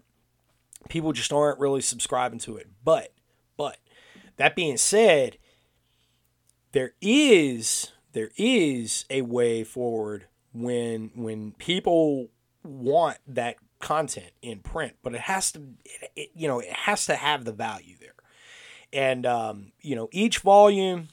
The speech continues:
my aim is over three hundred pages, you know, thirty articles, a lot of bang for the buck. Um, you know, overpromise, or, or I, <laughs> let, let me rephrase that. Uh, un-, underpromise,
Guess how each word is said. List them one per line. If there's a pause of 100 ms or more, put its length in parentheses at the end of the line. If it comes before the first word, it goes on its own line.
my
aim
is
over
three
hundred
pages, (480)
you
know, (280)
thirty
articles,
a
lot
of
bang
for
the
buck. (600)
Um,
you
know,
overpromise,
or,
or
I, (260)
<laughs>
let,
let
me
rephrase
that. (320)
Uh,
un-,
underpromise,